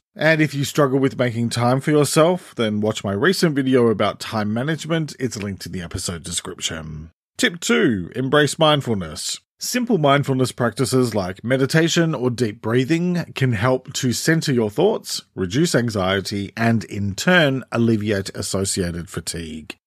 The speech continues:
Dedicating just ten minutes a day to mindfulness practices can make a huge difference. Tip three, move your body. Because physical activity not only rejuvenates your body, which reduces fatigue,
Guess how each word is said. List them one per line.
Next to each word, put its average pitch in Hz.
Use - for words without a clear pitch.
Dedicating 147
just 139
ten 151
minutes 135
a 104
day 165
to 120
mindfulness 123
practices 101
can 120
make 117
a 135
huge 170
difference. -
Tip -
three, 147
move 131
your 135
body. 92
Because 127
physical 123
activity 165
not 135
only 147
rejuvenates 110
your 90
body, 85
which 107
reduces 90
fatigue, 139